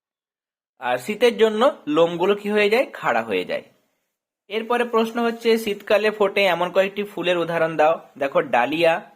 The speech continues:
চন্দ্রমল্লিকা, সূর্যমুখী ইত্যাদি ফুল শীতকালে ফোটে। এরপরে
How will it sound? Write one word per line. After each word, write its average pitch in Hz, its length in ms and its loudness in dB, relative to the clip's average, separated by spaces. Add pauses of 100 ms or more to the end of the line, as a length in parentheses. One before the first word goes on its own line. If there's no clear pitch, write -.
(180)
চন্দ্রমল্লিকা, 160 1080 -2
সূর্যমুখী 151 600 -8
ইত্যাদি 143 380 -8
ফুল 170 320 -8 (220)
শীতকালে 170 520 -6 (180)
ফোটে। - 300 -8 (260)
এরপরে 190 520 -4